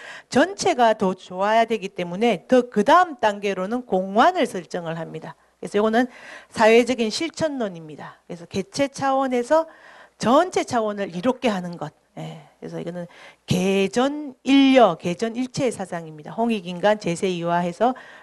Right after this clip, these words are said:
전체를 이제, 예, 생명력을 회복시키는 것. 그래서 회복된 생명력을 사회로 펼치는 것으로 정의해 볼 수가 있겠습니다.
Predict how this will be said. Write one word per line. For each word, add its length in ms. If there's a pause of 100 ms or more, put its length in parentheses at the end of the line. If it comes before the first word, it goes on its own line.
(100)
전체를 840
이제, 640 (540)
예, 160
생명력을 680
회복시키는 760
것. 120 (140)
그래서 220 (400)
회복된 840
생명력을 840
사회로 400
펼치는 480
것으로 380
정의해 460
볼 140
수가 280
있겠습니다. 640